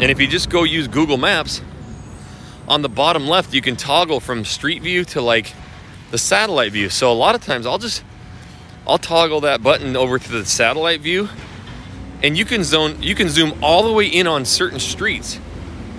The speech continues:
Be like, "Hey, this is actually the area that I live. I like it because of X, Y, and Z. And here's the pictures."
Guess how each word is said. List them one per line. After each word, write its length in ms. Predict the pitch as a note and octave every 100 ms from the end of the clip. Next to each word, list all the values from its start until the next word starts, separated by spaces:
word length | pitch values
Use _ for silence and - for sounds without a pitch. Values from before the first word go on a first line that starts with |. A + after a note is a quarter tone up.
| - - - - - -
Be 80 | C3+
like, 160 | C3 B2
"Hey, 220 | E3+ D#3
this 180 | B2+ B2+
is 100 | B2+
actually 300 | C#3 C3+ C#3+
the 80 | B2
area 280 | B2 A2+
that 100 | A2+
I 160 | C3 G3
live. 360 | F#3+ G3 F#3+ - - - - -
I 100 | A#2+
like 200 | B2+ B2+
it 60 |
because 260 | A2+ E2+ B2+
of 80 | A2+
X, 180 | A#2 -
Y, 140 | A#2
and 120 | A#2
Z. 360 | G#2 G#3 G#3+ G3 E3+ - - - - - - - -
And 100 | G#2+
here's 300 | A2 D#3+ D3+
the 80 | D3
pictures." 540 | C3 C#3 - C#3+ -